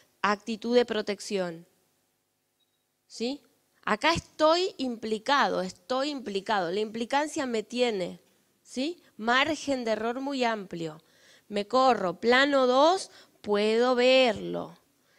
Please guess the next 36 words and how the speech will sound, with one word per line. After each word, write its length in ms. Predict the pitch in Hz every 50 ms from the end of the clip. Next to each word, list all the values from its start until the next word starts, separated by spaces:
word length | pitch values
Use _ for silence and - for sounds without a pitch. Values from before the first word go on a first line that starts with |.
| _ _
Entonces 600 | - - 185 196 190 208 214 226 226 247 240 240
empieza, 760 | 240 226 226 214 233 233 233 220 208 202 - 190 165 151 165 - _ _ _ _
segunda 480 | - - - 208 190 185 214 226 233 233
etapa 280 | 233 - 226 226 - 226
de 80 | 226
la 80 | 226 226
vida 280 | 226 233 233 233 233
sobre 240 | 233 - 254 233 247
la 140 | 247 247 254
Tierra, 360 | 247 269 262 262 262 277 269
protección. 960 | 262 220 208 196 - 196 180 - - - 226 220 220 214 208 196 185 175 175 165 _ _ _ _ _ _ _ _ _ _ _ _ _ _ _ _ _ _ _ _ _ _ _ _ _ _ _ _ _ _ _ _ _ _ _ _ _ _ _ _ _ _ _ _ _ _ _ _ _
Ahora, 420 | - 175 185 185 190 185 170 160 170 _ _ - - - _ -
la 140 | - 196
actitud 340 | 196 196 - 220 214 - 247
de 100 | 262 262
protección 680 | 247 262 262 254 269 262 254 - - 311 285 294 302 262
va 60 | 247
a 60 | 240 240
ser 320 | - 294 294 294 277 _
como 260 | - 247 233 226 226
directa, 880 | 220 233 233 247 262 311 339 320 - - _ _ - - 180 165 170 - _ _ _ _ _ _ _ _ _
como 220 | _ - 190 190 196
si 180 | - - 214
fuera 360 | 208 208 247 254 254 262 262 -
un 240 | - 247 262 262 262
acto 320 | 254 240 247 - 247 233
reflejo 840 | 214 202 202 190 - - 247 269 269 269 269 254 233 - - 233 202
de 140 | 202 190
proteger 600 | 185 - 190 190 - 196 185 - - 247 247 262
y 120 | 262 262 247
de 80 | 220
anticipar 640 | 208 196 196 - 196 - - 202 190 - 226 226 226 226
el 100 | 220 220
peligro, 600 | - 214 214 220 233 226 202 190 185 185 180 180
por 160 | - 196 -
favor. 440 | - - 196 196 196 185 170 160